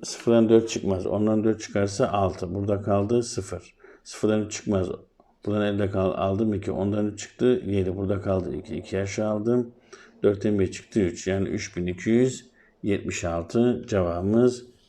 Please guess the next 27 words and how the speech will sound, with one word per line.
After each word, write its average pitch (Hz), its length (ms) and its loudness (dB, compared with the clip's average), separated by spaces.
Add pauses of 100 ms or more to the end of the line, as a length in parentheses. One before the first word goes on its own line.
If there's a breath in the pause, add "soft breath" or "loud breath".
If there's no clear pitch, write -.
(120)
C 92 220 0
şıkkı - 260 -8
arkadaşlar. - 640 -10 (680 soft breath)
Devam 85 300 -2
ediyorum. 98 480 -2 (1700 loud breath)
Dört 131 260 6
yüz - 100 -6
altmış 127 340 -4
beş 143 280 -2
milyon 107 520 0
üç 113 220 -2
yüz 117 140 0
elli 120 300 0
bir 131 120 0
bin 98 340 -2
beş 113 240 0
yüz 110 180 -2
yirmi 113 240 2 (340)
yedi 107 380 -2
sayısının 98 680 0 (680 loud breath)
binler 113 540 4
bölüğündeki 98 720 2
beş 127 280 2
rakamının 113 720 0
basamak 113 520 0
değeri 92 280 -4
kaçtır? - 580 -14